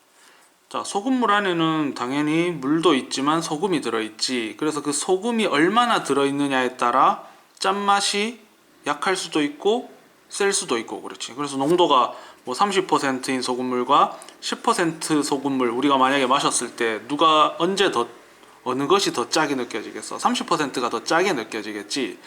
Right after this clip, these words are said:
그래서 소금물 안에 소금이 얼마나 들어있느냐, 소금이 차지하는 비율이 삼십 퍼센트다, 소금물 안에 소금이 차지하는 비율이 십 퍼센트다, 이런 개념이 이제 농도의 개념인 거야. 자, 그럼 그 농도에 관한 공식은 이렇게 되는 거지.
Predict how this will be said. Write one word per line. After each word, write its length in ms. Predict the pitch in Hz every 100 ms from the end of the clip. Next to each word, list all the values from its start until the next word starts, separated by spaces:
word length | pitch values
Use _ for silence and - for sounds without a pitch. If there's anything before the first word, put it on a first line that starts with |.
| - - -
그래서 180 | 175
소금물 460 | 170 190 208 214 220
안에 440 | 233 165 160 123
소금이 440 | 104 - 170 226 202
얼마나 460 | 127 143 180 180
들어있느냐, 560 | - 123 120 139 127 117
소금이 420 | - 165 247 226
차지하는 600 | - 202 185 185 180 160
비율이 320 | 139 139 139 156
삼십 280 | 202 202
퍼센트다, 640 | - 120 110 - 110 113 - - - - - - -
소금물 560 | - 185 208 202 202 202
안에 260 | 196 190
소금이 380 | 190 175 190 185
차지하는 420 | 185 160 160 160
비율이 220 | 143 139
십 180 | 147 180
퍼센트다, 440 | - 208 139 120 113
이런 260 | 175 214
개념이 360 | 147 123 117 123
이제 160 | 107
농도의 440 | 104 113 131 131 101
개념인 380 | 107 104 92 90
거야. 120 | - - _ _ _ _ _ - - _
자, 120 | 151
그럼 160 | 170 185
그 80 | 170
농도에 500 | 139 180 220 240 143
관한 320 | 127 123 127
공식은 520 | 120 127 123 131 160
이렇게 320 | 123 123 -
되는 260 | 92 98 104
거지. 460 | 92 95 117 76